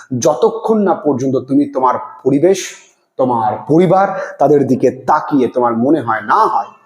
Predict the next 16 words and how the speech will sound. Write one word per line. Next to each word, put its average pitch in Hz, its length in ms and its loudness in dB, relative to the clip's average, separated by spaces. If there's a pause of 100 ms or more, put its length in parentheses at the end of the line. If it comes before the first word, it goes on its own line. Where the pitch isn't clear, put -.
(320)
যে, 156 300 0
আমি 160 360 2
এদের 160 240 2
জন্য 151 220 0
কিছু 123 240 -14
করতে - 360 -6
চাই 113 200 0 (240)
এবং 151 320 0
দিনের 185 300 2
শেষে - 400 -6 (320)
আমি 151 360 0
আমাকে 151 480 0 (360)
ভালো 135 380 0
জায়গায় 117 480 0
দেখতে 107 340 -8
চাই। 78 200 -6